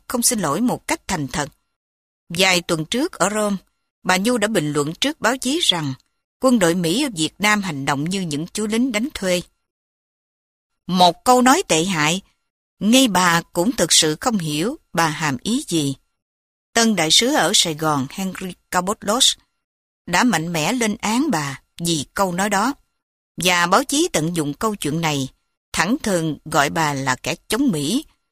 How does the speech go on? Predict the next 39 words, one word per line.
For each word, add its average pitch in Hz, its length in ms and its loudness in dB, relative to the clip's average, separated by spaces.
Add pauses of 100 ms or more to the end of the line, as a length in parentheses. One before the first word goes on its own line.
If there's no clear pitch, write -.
(200)
và 180 200 4
buộc 165 240 -6
tội 156 180 -2
bà 156 240 -4
xúc 294 200 -2
phạm 156 300 -2
đến 214 220 -2
sự - 140 0
hy 208 200 -2
sinh 220 320 2
của 185 140 -4
một 208 220 -6
trăm 202 220 0
mười 147 160 -4
hai 190 280 -4
quân 202 200 -4
nhân 196 220 -2
Mỹ 156 240 -4
đã 175 100 -2
chết 269 320 -4
ở 165 160 -6
Nam 185 220 0
Việt 151 280 -4
Nam. 180 240 0 (840)
Tất - 180 0
cả 165 180 4
những 247 260 0
chuyện 170 260 -4
này 160 260 0
góp 294 120 -2
phần 147 240 -4
tạo 147 240 0
nên 220 180 -2
sự 160 160 2
căng 226 300 -4
thẳng 180 300 -4
và 196 120 -4
giận 156 280 -4
dữ 156 260 -4